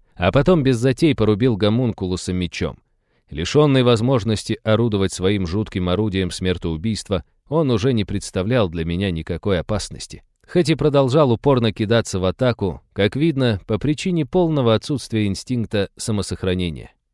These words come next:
Гомункул Горняк убит. Уровень пятнадцать. Текущий прогресс шестьдесят пять из девятисот. Открыт доступ к заклинаниям десятого ранга "Стихии воды" и "Школы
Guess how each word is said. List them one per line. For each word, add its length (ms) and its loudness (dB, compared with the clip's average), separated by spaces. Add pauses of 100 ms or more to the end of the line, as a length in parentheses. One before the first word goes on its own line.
(120)
Гомункул 600 -6
Горняк 460 -2
убит. 420 -8 (180)
Уровень 380 -6
пятнадцать. 640 -12 (160)
Текущий 440 -6
прогресс 600 -8
шестьдесят 600 -8
пять 220 -8
из 160 -10
девятисот. 680 -12 (380)
Открыт 480 -8
доступ 380 -8
к 60 -16
заклинаниям 640 -6
десятого 500 -8
ранга 420 -6
"Стихии 460 -10
воды" 380 -6 (260)
и 100 -8
"Школы 540 -8